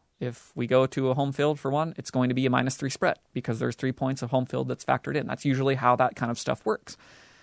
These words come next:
Now, what I'm reading and what I'm just kind of been diving into more is maybe that's not as true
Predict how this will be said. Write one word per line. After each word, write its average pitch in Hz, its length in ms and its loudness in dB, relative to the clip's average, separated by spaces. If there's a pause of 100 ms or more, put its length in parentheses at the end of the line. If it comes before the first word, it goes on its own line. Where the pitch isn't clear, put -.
(140)
Now, 135 440 10 (180)
what 143 240 8 (100)
I'm 180 220 6
reading 151 260 2
and 120 200 -2
what 127 140 6
I'm 120 280 2
just 127 200 -4
kind 127 160 -4
of 123 60 -4
been 120 120 -4
diving 120 280 -2
into 117 200 -8
more 170 220 0
is 120 340 -4 (320)
maybe 131 180 2
that's 127 240 2
not 123 200 2
as 127 140 -2
true 165 380 2